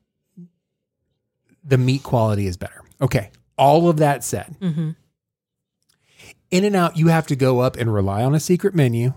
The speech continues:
Speaker 2: Mm-hmm.
Speaker 1: and you get choices of number of patties and number of pieces of cheese, and that is all you get as far as
Speaker 2: Yeah.
Speaker 1: options,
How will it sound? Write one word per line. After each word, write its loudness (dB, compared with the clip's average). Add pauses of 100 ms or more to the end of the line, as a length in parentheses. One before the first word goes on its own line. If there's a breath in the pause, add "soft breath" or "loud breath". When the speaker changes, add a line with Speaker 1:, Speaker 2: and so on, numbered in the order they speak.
Speaker 2:
Mm-hmm. -8
Speaker 1:
and 2
you 4
get 2
choices 0
of -4
number 2
of 0
patties 0
and 2
number 2
of -4
pieces -4
of -4
cheese, 0
and 0
that 0
is -4
all 2
you 2
get -4
as -6
far 4
as 2
Speaker 2:
Yeah. 0
Speaker 1:
options, -8